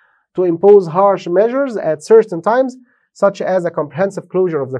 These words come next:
country and sometimes imposes a curfew. تمام؟ يلا بينا على الجملة اللي وراها.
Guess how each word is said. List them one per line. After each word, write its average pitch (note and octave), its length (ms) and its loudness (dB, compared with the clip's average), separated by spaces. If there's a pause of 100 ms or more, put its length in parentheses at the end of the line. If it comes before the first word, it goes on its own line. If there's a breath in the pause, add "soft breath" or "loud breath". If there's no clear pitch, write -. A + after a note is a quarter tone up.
country B3 340 -4
and D#3 180 -6
sometimes F#3+ 480 -4
imposes E3 760 -4
a D3+ 60 -8
curfew. - 480 -6 (320)
تمام؟ E3+ 480 2 (460)
يلا C3 140 0
بينا D#3+ 140 2
على D3 80 2
الجملة E3+ 180 2
اللي D3 120 2
وراها. A3+ 420 4